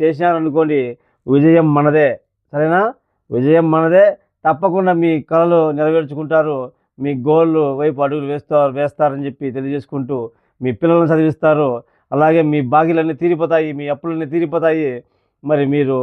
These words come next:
మీ కలల స-, మీ కలల సహారం చేసుకోవాలంటే మరి పాటించక తప్పదని చెప్పి తెలియజేసుకుంటూ, మన గల్ఫ్ ఈ చందమామ YouTube ఛానల్ను సబ్స్క్రైబ్ చేసుకొని, లైక్ చేసి ఫాలో అవ్వాల్సిందిగా కోరుకుంటున్నాను.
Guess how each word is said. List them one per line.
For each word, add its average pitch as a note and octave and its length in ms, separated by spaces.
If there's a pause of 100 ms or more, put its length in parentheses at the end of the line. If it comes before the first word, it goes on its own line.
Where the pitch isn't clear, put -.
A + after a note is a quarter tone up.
మీ B2+ 180
కలల D#3 280
స-, C#3+ 240
మీ C#3+ 100
కలల D#3 200
సహారం D3 440
చేసుకోవాలంటే D3 680 (440)
మరి C3+ 160
పాటించక C#3+ 440 (100)
తప్పదని D3 360
చెప్పి D3+ 180
తెలియజేసుకుంటూ, E3 720 (280)
మన D3+ 100 (100)
గల్ఫ్ G#3 200
ఈ G3 140
చందమామ F3+ 500
YouTube E3 420
ఛానల్ను E3 420 (440)
సబ్స్క్రైబ్ E3+ 340
చేసుకొని, F3 420
లైక్ D#3 300
చేసి E3 220
ఫాలో D3+ 260
అవ్వాల్సిందిగా D3+ 400
కోరుకుంటున్నాను. B2+ 600